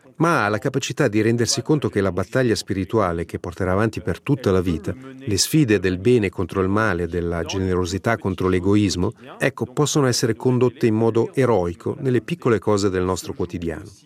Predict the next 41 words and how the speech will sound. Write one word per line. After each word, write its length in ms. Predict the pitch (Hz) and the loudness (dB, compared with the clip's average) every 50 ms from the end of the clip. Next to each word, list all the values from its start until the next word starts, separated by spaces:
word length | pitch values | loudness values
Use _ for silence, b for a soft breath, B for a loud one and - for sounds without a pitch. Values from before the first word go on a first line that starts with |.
| - | -14
Dunque 380 | - - 147 202 208 - - 120 | -6 0 2 2 2 2 0 0
ci 160 | - - 131 | 0 2 2
rivela 320 | 117 127 131 139 151 143 | 2 4 4 4 4 2
che 220 | 120 - - 147 - | 0 0 -2 -2 0
l'eroismo 720 | 127 135 120 127 127 127 131 151 170 147 110 113 107 101 | 2 2 2 4 4 4 4 4 2 2 2 2 2 2
della 220 | 92 98 95 95 87 | 2 2 2 2 2
santità 520 | - 110 101 - 123 117 - 101 98 - - | 2 0 0 0 0 0 2 0 -2 -2 -4
si 160 | - - - | -8 -6 -4
gioca 260 | 131 143 156 143 - 151 | 0 0 0 2 2 0
anche 220 | 143 131 143 131 | 0 2 2 0
di 100 | 123 127 | 0 2
giorno 300 | 120 117 127 127 127 123 | 2 2 2 4 4 4
in 80 | 117 110 | 4 4
giorno, 420 | 98 104 92 82 80 90 90 90 | 4 4 2 2 0 -2 -4 -4
con 220 | - - 101 98 | -2 -2 0 2
le 160 | 95 95 95 92 | 2 2 2 0
persone 340 | 113 101 - - 127 123 | 0 -2 0 2 2 0
che 140 | 110 - 117 | 2 2 2
non 160 | 117 123 135 | 2 4 4
riusciamo 380 | 131 127 120 - - 135 127 127 | 2 2 2 0 2 2 2 4
ad 80 | 117 117 | 4 2
amare, 420 | 123 135 139 117 90 82 90 87 B B B B B | 2 2 2 2 0 0 -4 -8 B B B B B
i 100 | - 98 | -8 -6
piccoli 340 | 85 104 - - 117 110 95 | -6 -6 -2 0 2 2 2
sforzi 480 | - - 120 117 113 - - - 101 | 2 2 2 2 2 2 0 0 0
che 280 | - - 101 95 92 90 | 0 0 0 2 2 2
si 160 | - - 98 | 0 -2 -4
compiono 480 | 104 - 113 110 104 - 104 95 98 92 | 0 0 0 2 2 2 2 2 2 2
nelle 200 | 92 92 92 90 | 2 2 2 2
mansioni 380 | 90 90 85 - 101 95 95 | 2 0 0 0 0 2 2
in 80 | 92 87 | 2 0
cucina, 540 | - - 90 - - 143 156 151 113 98 87 | -2 -4 -4 -2 0 2 4 4 4 2 2
nella 220 | 82 85 85 85 | 0 0 0 0
gestione 420 | 80 87 85 - - 101 95 92 | 0 0 -2 -2 0 0 0 0
della 200 | 85 85 85 85 | 0 0 -2 -2
casa, 400 | - - 127 117 107 87 82 82 B B B B B | 0 2 2 2 2 0 -2 -6 B B B B B
l'attenzione 480 | 143 147 - 151 127 - - 139 120 | -4 0 2 2 2 2 2 4 4
nei 140 | 107 101 98 | 4 2 0
confronti 480 | - - 98 85 - 110 104 95 - 95 | 0 -2 -4 -2 0 0 0 0 0 -2
dei 160 | 92 92 87 | -2 -2 -2
poveri, 500 | - - 123 127 110 87 87 85 82 - | 0 2 2 4 2 2 0 -4 -6 -10